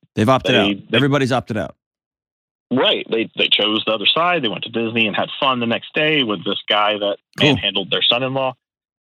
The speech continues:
Speaker 2: Um, so going into the holidays, my, you know, A, we already know that's not happening. Um, so A, how do we communicate to our kids, like, when they start asking, "Hey, when are we going to their house?" and stuff, like, "Hey, that's,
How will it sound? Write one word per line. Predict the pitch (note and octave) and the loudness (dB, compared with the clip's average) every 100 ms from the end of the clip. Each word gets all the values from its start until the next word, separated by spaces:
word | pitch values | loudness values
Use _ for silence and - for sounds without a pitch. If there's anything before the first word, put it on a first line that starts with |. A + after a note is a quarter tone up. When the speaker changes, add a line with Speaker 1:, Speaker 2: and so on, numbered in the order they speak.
| - | -4
Speaker 2:
Um, | - A2 A2+ A2 | 0 2 2 2
so | - D3 C3 C3 - | 2 4 2 -2 -4
going | C3+ E3+ D3 | -2 0 0
into | B2 - B2 | 0 2 2
the | - | 0
holidays, | F#3 E3+ A2 G#2 G2 | 0 0 0 0 0
my, | G2+ G2+ G2+ G2 F#2+ - | 0 0 2 0 -2 -2
you | G#2+ | -2
know, | F#2 G#2 - _ _ _ _ | -2 -4 -16 _ _ _ _
A, | B2+ D3+ A#2 | 2 2 2
we | A2+ | 2
already | A2+ B2 | 0 0
know | A2 G#2 | 0 0
that's | G2 - | 0 -2
not | G#2+ | -4
happening. | E2 F#2 - - - _ _ _ _ - | -2 -4 -4 -12 -12 _ _ _ _ -4
Um, | - F#2+ F#2+ - | 0 0 2 2
so | A#2 G#2+ G#2 - _ _ _ C3 | 4 2 -2 -6 _ _ _ -2
A, | D#3 B2+ G#2+ G#2+ - _ _ _ _ _ - | 0 2 2 0 -6 _ _ _ _ _ -2
how | C#3 | 0
do | D3+ | 2
we | D3+ | 0
communicate | C3 A#2+ B2 A#2+ A#2 F2+ - | 0 2 2 2 -2 0 0
to | |
our | G2+ - | -2 -4
kids, | - B2 G#2 F#2+ | -2 0 -2 -4
like, | G2+ G2 - | -4 -4 -2
when | G2+ | -2
they | G2 | 0
start | G#2+ F#2+ | 2 2
asking, | A#2+ C3 G2+ | 0 -2 -6
"Hey, | F2 B2+ | -4 -2
when | G2 G2 | -2 -2
are | |
we | G#2+ | -2
going | G#2 G#2 G2+ F#2+ - _ _ _ _ - | -2 -2 -2 -6 -12 _ _ _ _ -10
to | - | -4
their | G#2+ | -2
house?" | - C#3 C#3+ - | 0 0 0 -4
and | F2+ | -6
stuff, | - F#2 - | -2 -2 -2
like, | F2+ G2+ | -4 -2
"Hey, | G#2+ | -2
that's, | G#2 F#2+ | 0 -2